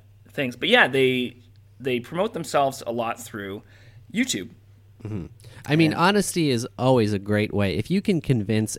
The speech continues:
Speaker 2: everyone in your flock that honesty is the most important thing, they're, they're always just gonna snitch for you.
Speaker 1: Yep.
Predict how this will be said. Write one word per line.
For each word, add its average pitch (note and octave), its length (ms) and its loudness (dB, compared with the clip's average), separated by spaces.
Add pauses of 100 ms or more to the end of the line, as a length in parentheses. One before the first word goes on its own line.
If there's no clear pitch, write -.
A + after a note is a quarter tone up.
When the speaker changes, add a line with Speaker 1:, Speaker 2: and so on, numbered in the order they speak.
Speaker 2:
everyone A#2 460 2
in G2+ 120 -2
your F#2+ 140 -2
flock F2+ 360 -4
that - 220 -8
honesty G2 500 -4
is G2+ 140 -6
the - 60 -8
most F#2+ 280 -4
important F2+ 440 -6
thing, G#2 300 -6 (500)
they're, G#2+ 220 -2 (120)
they're A2 200 2
always A#2+ 300 4
just - 220 -2
gonna F2 160 -4
snitch - 340 -4
for C#2+ 220 -12
you. F2 220 -6 (200)
Speaker 1:
Yep. - 420 -6